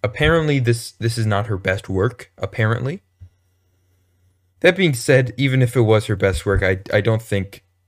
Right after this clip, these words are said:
we would like this very much. Um, so let's get into it. Ten songs long, called Miss Anthropocene. Let's start with the first song. I don't even know the title of it. I didn't write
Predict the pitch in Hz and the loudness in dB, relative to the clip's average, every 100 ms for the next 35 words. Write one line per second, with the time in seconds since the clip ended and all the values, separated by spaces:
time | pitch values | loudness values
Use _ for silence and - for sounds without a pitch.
0 | - 101 90 87 85 - - - - - | -8 -6 -4 -4 -6 -6 -12 -12 -12 -10
1 | - - - - _ _ _ _ _ _ | -12 -12 -16 -18 _ _ _ _ _ _
2 | 90 92 87 87 87 87 - - - _ | -6 -4 -4 -6 -8 -10 -14 -20 -20 _
3 | _ _ - 165 - 123 117 123 120 - | _ _ -2 -2 2 2 2 0 -2 -2
4 | 156 151 135 113 98 101 101 101 - - | -4 -2 -2 -2 -2 -2 -2 -6 -12 -18
5 | - _ _ _ - 98 98 135 147 117 | -18 _ _ _ -2 -2 0 0 0 -2
6 | - 101 98 117 - 110 156 - 185 170 | 0 0 0 -4 -6 -6 -4 -2 -2 -2
7 | 113 - 185 - 98 98 117 - _ _ | -4 0 -2 0 -2 -2 -4 -8 _ _
8 | - 117 165 143 107 104 98 95 107 120 | -2 2 4 2 2 0 -2 -2 2 2
9 | 107 95 92 - 104 120 110 101 95 107 | 2 0 -2 -2 0 2 0 0 0 -2